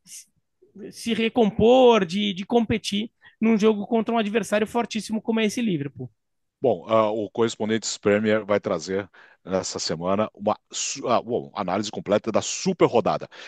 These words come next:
Speaker 2: Destaques rápidos, Léo. Ó, o Chelsea venceu o Newcastle. O Tottenham perdeu pro Palace no Selhurst Park, é a primeira vitória do Palace.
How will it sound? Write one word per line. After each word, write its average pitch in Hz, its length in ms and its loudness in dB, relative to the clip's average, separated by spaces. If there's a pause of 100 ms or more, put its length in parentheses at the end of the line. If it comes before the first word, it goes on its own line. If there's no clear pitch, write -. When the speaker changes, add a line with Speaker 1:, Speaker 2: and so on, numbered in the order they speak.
Speaker 2:
Destaques 185 500 2
rápidos, 131 540 2
Léo. 127 160 6
Ó, 117 200 4
o 92 60 -4
Chelsea 127 360 0
venceu 117 320 -4
o 139 60 -6
Newcastle. 107 680 -4 (520)
O 127 100 -2
Tottenham 127 380 4
perdeu 127 360 4
pro 180 160 0
Palace 113 500 2
no 104 80 -12
Selhurst 101 440 -6
Park, 113 320 0
é - 20 0
a 101 60 -2
primeira 110 320 -2
vitória 98 360 -4
do 82 140 -12
Palace. 117 580 0